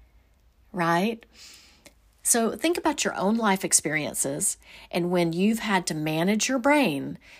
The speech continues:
to push through for the long-term achievement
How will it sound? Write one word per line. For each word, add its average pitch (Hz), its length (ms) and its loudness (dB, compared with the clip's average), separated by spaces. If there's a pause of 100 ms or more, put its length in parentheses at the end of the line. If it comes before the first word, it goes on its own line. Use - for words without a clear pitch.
(140)
to 180 120 -4
push - 400 0
through 220 420 0
for 160 260 -6
the 139 160 -10
long-term 220 1080 0
achievement 180 680 0